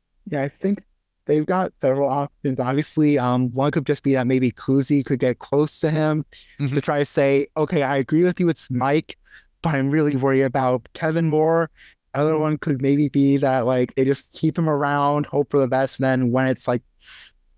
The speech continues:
Speaker 1: I don't know, seven people left, they murder him and hope that everyone just kind of forgets it.
Speaker 2: <laughs>
Speaker 1: They certainly have a path going, a difficult path going forward with him.
Speaker 2: Yeah, yeah. It'll be interesting to see what happens with him,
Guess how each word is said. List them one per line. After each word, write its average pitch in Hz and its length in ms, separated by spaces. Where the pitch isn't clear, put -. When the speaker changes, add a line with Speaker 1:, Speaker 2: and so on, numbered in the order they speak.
Speaker 1:
I 131 60
don't 120 80
know, 117 60
seven 175 420
people 170 360
left, 156 280
they 147 120
murder 151 320
him 156 280
and 131 120
hope 143 340
that 135 280
everyone 135 360
just 127 160
kind 131 120
of 117 60
forgets 120 480
it. 147 280
Speaker 2:
<laughs> 240 100
Speaker 1:
They 151 140
certainly 190 340
have 160 200
a 139 300
path 139 240
going, 131 280
a 135 120
difficult 143 380
path 127 200
going 123 180
forward 117 260
with 107 120
him. 113 300
Speaker 2:
Yeah, 175 260
yeah. 147 280
It'll 185 180
be 175 300
interesting 220 480
to 175 60
see 190 200
what 170 180
happens 135 540
with 135 120
him, 107 420